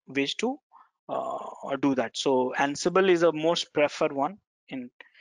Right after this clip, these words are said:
this year and last year because it's become very popular. Puppet is also good, Chef is also good.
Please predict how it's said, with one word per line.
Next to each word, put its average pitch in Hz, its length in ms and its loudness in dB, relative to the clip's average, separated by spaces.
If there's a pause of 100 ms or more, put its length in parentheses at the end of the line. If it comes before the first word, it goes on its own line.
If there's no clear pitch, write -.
(200)
this 143 280 -4
year 131 200 4
and 127 160 0
last 123 300 0
year 127 60 -4
because 127 260 -4
it's 120 60 -12
become 127 260 -2
very 123 180 -2
popular. 131 460 -4 (420)
Puppet 185 300 2
is 190 140 2
also 180 260 2
good, 170 240 -4
Chef - 240 -6
is 127 80 -10
also 117 240 -12
good. - 160 -18